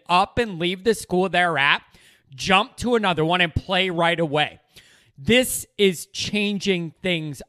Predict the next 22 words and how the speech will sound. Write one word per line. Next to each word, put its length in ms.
a 120
lot. 640
And 220
we're 160
all 220
aware 320
of 100
that. 340
We're 100
not 300
blind 400
to 100
it. 140
Notre 340
Dame's 440
doing 280
a 60
pretty 340
darn 340
good 260
job 560
of 420